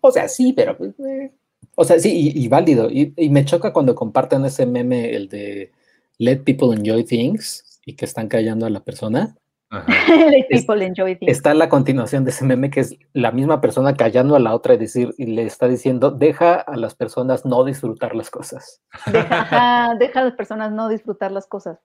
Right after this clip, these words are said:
Speaker 3: pero
Speaker 1: Pero no les
Speaker 3: deja a las
Speaker 1: gustó.
Speaker 3: personas que no disfrutan, que disfruten, que disfruten las cosas.
Speaker 2: Yo lo que, lo, lo, o sea, sí siento que, que Zack Snyder lo que necesita es más restricción. O sea, creo que sí le convendría a alguien que le esté diciendo,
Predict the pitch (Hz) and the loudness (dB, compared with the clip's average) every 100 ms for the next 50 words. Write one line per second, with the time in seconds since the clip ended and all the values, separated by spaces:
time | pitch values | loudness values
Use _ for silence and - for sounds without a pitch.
0 | _ 226 233 285 330 330 254 254 254 254 | _ 2 4 2 2 0 0 -2 0 2
1 | 262 262 262 254 262 247 254 262 254 247 | 2 0 -2 -2 -2 -4 -6 -4 -4 -2
2 | 208 196 - 247 254 247 233 185 190 - | -4 -6 -8 -4 -2 -4 -4 -8 -10 -10
3 | 233 233 226 208 - 208 - - - - | -6 -4 -4 -6 -8 -8 -8 -14 -20 -20
4 | - 131 202 247 285 233 131 147 151 147 | -20 0 2 2 2 -2 -2 0 0 -2
5 | 151 147 160 170 175 233 233 233 247 233 | -8 -4 -2 0 0 0 -4 -2 -2 0
6 | 233 233 151 113 135 127 123 127 123 165 | -2 -2 -2 -2 0 2 0 -2 -8 -8
7 | 165 170 160 165 160 135 113 113 - - | -6 -4 -2 -2 -6 -6 -6 -6 -10 -14
8 | 127 156 147 131 131 127 147 143 113 - | -8 -2 -2 -2 -4 -4 -6 -10 -16 -10
9 | 135 110 92 113 139 139 156 151 139 139 | -6 -6 -8 -8 -8 -4 -4 -2 -2 -2
10 | 131 120 101 104 107 117 127 123 123 _ | 0 0 0 -2 -2 -2 0 -2 -4 _
11 | _ _ _ _ _ 110 107 - 110 127 | _ _ _ _ _ -20 -20 -6 -2 -2
12 | 123 131 135 120 104 120 117 123 120 120 | 0 -2 -2 -4 -2 -4 -2 -4 0 0
13 | 117 - | -2 -6